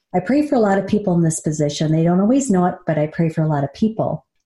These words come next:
And then I remember the surgeon coming in and her telling him I wanted to pray. And then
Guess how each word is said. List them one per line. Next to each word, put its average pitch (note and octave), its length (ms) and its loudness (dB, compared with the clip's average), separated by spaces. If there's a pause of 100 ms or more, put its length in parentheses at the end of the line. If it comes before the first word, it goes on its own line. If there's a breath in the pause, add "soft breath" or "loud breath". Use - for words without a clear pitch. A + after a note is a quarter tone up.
(100)
And F#3 240 2
then F3+ 500 0
I G3+ 60 0
remember G3 380 2
the F#3+ 120 0
surgeon G#3+ 420 0
coming E3+ 360 0
in E3+ 160 2
and E3 120 0
her F3 140 0
telling F3 360 0
him F3 180 2
I E3 80 2
wanted D#3+ 260 0
to D#3+ 60 -2
pray. D#3 420 -2
And F3+ 160 0
then F3+ 260 0